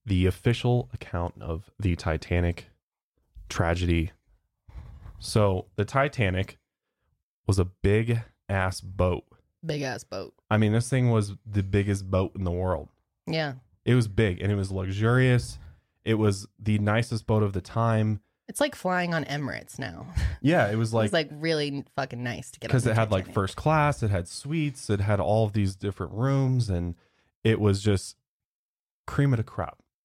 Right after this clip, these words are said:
Speaker 1: Cream of the crop.
Speaker 2: Cream of the crop. <laughs>
Speaker 1: So beginning on April tenth, nineteen twelve, so this is, this is over a hundred years ago, like I said, the Titanic was built and owned by the White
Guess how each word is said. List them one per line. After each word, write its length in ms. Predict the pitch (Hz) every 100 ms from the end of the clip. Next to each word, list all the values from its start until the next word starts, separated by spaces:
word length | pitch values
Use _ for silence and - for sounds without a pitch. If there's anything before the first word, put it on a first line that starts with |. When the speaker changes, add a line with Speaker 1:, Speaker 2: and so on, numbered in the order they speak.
| _
Speaker 1:
Cream 220 | - 131
of 60 | 120
the 80 | 104
crop. 200 | 95 -
Speaker 2:
Cream 140 | 233
of 40 |
the 40 | 202
crop. 300 | 151 - - -
<laughs> 100 | 214 - _ _
Speaker 1:
So 440 | - - 120 113 - _ _ _ _ _ _ _ _ _ - - _ _
beginning 420 | 117 117 143 147
on 160 | 131 120
April 340 | 107 123 139 131
tenth, 340 | - 120 107
nineteen 400 | 104 104 107 110
twelve, 360 | 104 101 95 90
so 120 | -
this 260 | 101 110 120
is, 240 | 104 101
this 180 | 98 110
is 140 | 110 101
over 320 | 110 123 117
a 40 |
hundred 340 | 113 113 107 104
years 200 | 98 92
ago, 220 | 90 90
like 200 | 90 90
I 80 | 85
said, 400 | - 87 87 98 _ _ _ _ _ _ _ _ _ _ _ _ _
the 280 | 107 104 101
Titanic 600 | - 104 - 110 113 -
was 300 | 113 101 104 - _ - 98
built 320 | 110 131 -
and 160 | 113 113
owned 340 | 104 110 107 98
by 200 | 101 98
the 200 | 98 95
White 400 | 95 95 113